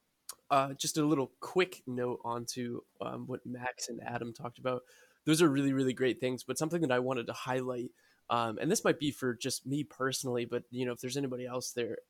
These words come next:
out there and our listeners like me, um, that point of, you know, being quiet, uh, and kind of sitting yourself down and being sensible,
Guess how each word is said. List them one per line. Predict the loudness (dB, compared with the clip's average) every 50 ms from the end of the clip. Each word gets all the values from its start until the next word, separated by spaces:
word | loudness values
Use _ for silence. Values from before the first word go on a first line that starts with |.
| _ 0
out | 0 0 0 -2
there | -4 -4 -2 -2 -4
and | -6 -8 -10 -12 -16 -12 -6
our | -4 -4 -2
listeners | -2 -4 -4 -4 -6 -8 -8 -6
like | -4 -2 -2 -2 -4 -4
me, | -6 -8 -8 -8 -12 _ -18 -20 -20 _ _ _ 0
um, | 2 4 4 4 2 0 -2 2
that | 4 4 4 2 0
point | -4 0 0 2 4 4
of, | 2 2 -2 _ _
you | -4 -2 0
know, | 0 0
being | -2 -2 -2 -2 -2 -2 -6 -10 _ _ _ _ _ _ -10
quiet, | -4 2 4 4 6 6 4 2 0 -6 _ _ -8 -6
uh, | -6 -4 -4 -6 -6 -8
and | -8 -10 -12 -12 -10
kind | -8 -6 -6
of | -4 -4
sitting | -2 0 0 0 0
yourself | -2 -2 0 0 0 0 0
down | 0 0 0 0 -2
and | -6 -6
being | -6 -6 -6 -6
sensible, | -4 -4 -4 -4 -4 -4 -6 -4 -2 -2 -2 -2 -4